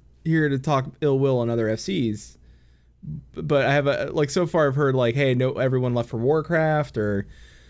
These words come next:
"Nobody's here playing with me anymore. I heard about you guys." You know, I heard, you know, and then I tell them, like, "Well, do you, how did you hear about us?"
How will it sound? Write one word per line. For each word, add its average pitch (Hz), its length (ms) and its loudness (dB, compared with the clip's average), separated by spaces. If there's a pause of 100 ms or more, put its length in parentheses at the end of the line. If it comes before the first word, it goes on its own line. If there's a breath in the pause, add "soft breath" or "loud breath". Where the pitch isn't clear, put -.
(200 soft breath)
"Nobody's 120 400 0
here 127 140 0
playing 147 320 0
with 135 120 -2
me 147 120 0
anymore. 139 380 0
I - 20 -2
heard 123 180 0
about 113 220 0
you 107 80 -6
guys." 123 580 0
You 113 240 -2
know, 110 160 -2
I 104 60 0
heard, 110 200 -4
you 127 140 -6
know, 101 240 -2
and 110 140 -2
then 117 80 0
I 120 100 2
tell 175 220 0
them, 131 100 0
like, 110 260 -2
"Well, 127 200 2
do 131 120 -2
you, 151 120 2
how 156 80 4
did 147 100 2
you 151 80 2
hear 190 140 6
about 147 320 2
us?" - 520 -2